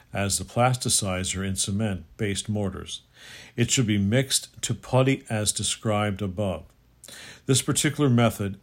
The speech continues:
of producing a pure, non-hydraulic lime putty, however, will not produce such a good matrix as traditionally slaked nine hydraulic lime, which is always to be preferred.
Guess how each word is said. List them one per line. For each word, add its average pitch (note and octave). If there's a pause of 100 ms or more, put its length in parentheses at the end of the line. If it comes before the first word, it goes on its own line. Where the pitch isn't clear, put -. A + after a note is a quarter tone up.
(120)
of A2
producing A#2
a A2
pure, B2 (380)
non-hydraulic A2+
lime A2
putty, E2+ (260)
however, F2+ (380)
will G#2+
not G#2+
produce A2+ (160)
such -
a A2
good G#2+
matrix G#2 (500)
as G2+
traditionally A2
slaked G#2
nine G#2+
hydraulic F#2+
lime, E2 (440)
which A#2
is G#2+
always A2
to G#2
be G2 (240)
preferred. F2+